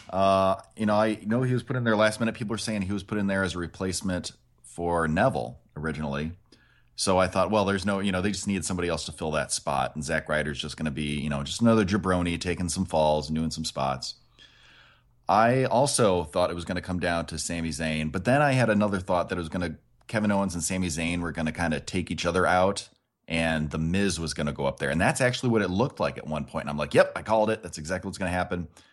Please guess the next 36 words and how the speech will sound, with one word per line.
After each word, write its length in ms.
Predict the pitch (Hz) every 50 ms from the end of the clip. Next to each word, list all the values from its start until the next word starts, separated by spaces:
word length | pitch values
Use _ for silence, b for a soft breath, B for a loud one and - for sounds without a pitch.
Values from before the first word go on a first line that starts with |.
| b b b b b b b _ -
And 100 | 95 98
then 140 | 107 113 104
fucking 300 | 107 147 - - 101 85
Zack 320 | 69 67 90 98 107 - 90
Ryder 360 | 85 78 90 113 107 98 -
out 160 | 82 92 90
of 80 | 82 73 69
nowhere. 640 | 73 73 90 110 107 90 67 58 52 - - - _ _ _ _ _ _ _ _ _ _ -
That 340 | - 98 117 113 - - _ _ _ _ _ -
was 320 | 101 104 101 92 - - _ _ _ _
very 500 | - 85 107 113 135 143 143 135 120 110 98 -
shocking 480 | - - - 113 131 131 - 120 107 101
way 160 | 104 107 104
to 60 | 82
start 280 | 82 - - 95 90 -
the 60 | 90
main 260 | 82 82 85 82 82
show. 480 | 78 - - 87 87 85 76 58 57 - - - _ _ _ _ _ _ _ -
I 40 |
don't 100 | 85 95
know 40 | 98
about 200 | 87 95 85 -
you 80 | 98 87
guys, 220 | 90 85 78 71
but 100 | - 80
I 240 | 82 90 95 92 92
would 240 | 90 90 95 90 85
not 220 | 92 92 95 92
have 280 | 92 92 90 82 - -
picked 220 | - 104 87 -
him 240 | - 98 98 98 101
in 140 | 95 87 87
my 180 | 82 85 82
top 440 | 82 - - - 95 95 92 92 - -
four 560 | - - - - 98 101 98 90 76 69 69 65
picks. 420 | - - 76 69 - - - -